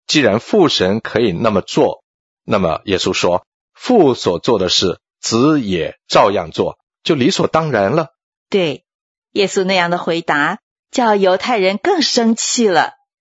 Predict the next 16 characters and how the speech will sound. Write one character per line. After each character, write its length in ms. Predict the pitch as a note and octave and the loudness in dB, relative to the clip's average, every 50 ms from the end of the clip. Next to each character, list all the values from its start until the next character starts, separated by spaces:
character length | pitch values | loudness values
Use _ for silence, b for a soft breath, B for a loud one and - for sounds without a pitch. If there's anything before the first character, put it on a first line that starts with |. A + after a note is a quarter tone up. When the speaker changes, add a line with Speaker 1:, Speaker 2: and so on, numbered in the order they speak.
| _ _ _ _ _ _ _ _ | _ _ _ _ _ _ _ _
Speaker 2:
因 160 | - D#4 D#4+ D#4+ | -6 -2 0 0
为 140 | D#4+ C4+ | 0 0
耶 180 | - C4 C#4+ C#4+ | -2 -2 -4 -4
稣 160 | - - D4+ | -4 -6 -6
不 140 | C4+ - D4+ | -4 -4 -2
但 200 | D#4 D#4+ C#4+ B3 | -2 0 0 -2
犯 300 | - - - D#4 C#4+ B3 | -2 -4 -2 -2 0 0
了 60 | G#3+ | -2
安 280 | - - B3+ C#4+ D4+ D#4+ | -2 -2 -2 -2 -2 -4
息 280 | - - - F#3 F3 | -6 -8 -6 -4 -4
日， 380 | F3 F3+ A#3 A3+ F#3+ D#3 - - _ _ _ _ _ _ | -2 -2 -2 -2 -2 -4 -4 -8 _ _ _ _ _ _
还 280 | - - F#3 E3 E3+ E3+ | -10 -6 -4 -4 -2 -4
称 360 | - - - G#3+ G3+ G3 G#3 | -6 -6 -6 -4 -4 -4 -4
神 420 | - - - - D#3+ C3+ C3 D#3 | -4 -4 -4 -4 -4 -4 -4 -6
作 260 | - - B3 A3+ G#3+ | -6 -4 -2 -2 -2
父， 640 | F#3+ - - - - E4+ E4+ D#4+ B3 E3+ A2+ - - | -2 -6 -12 -10 -6 -4 -2 0 0 -2 -2 -4 -8